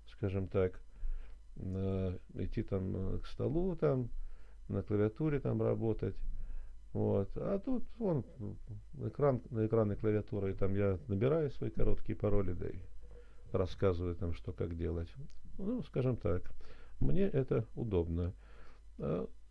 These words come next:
если вам не нравится, ну, просто-напросто, так сказать, не пользуйтесь ей или уберите её, да и всё.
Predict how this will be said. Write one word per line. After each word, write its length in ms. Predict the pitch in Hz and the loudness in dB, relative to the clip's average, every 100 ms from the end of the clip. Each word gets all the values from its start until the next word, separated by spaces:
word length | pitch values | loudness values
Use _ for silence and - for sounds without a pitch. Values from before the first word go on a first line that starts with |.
| 277 226 | -12 -8
если 280 | 170 - | -6 0
вам 260 | 196 202 190 | 2 2 2
не 80 | 190 | 2
нравится, 420 | 202 208 175 - | 2 2 0 -2
ну, 80 | 196 | -2
просто-напросто, 640 | 190 160 165 151 113 - | 0 0 0 0 -2 -2
так 80 | - | -4
сказать, 220 | - - | -4 -2
не 80 | 107 | -2
пользуйтесь 560 | - 127 98 - 82 92 | 0 -2 -2 -6 -6 -2
ей 180 | 87 | 0
или 140 | 90 90 | 0 0
уберите 480 | 87 90 98 - 90 | 0 0 0 -2 -6
её, 80 | 85 | -4
да 120 | 85 | -6
и 120 | 85 | -8
всё. 300 | - - | -10 -10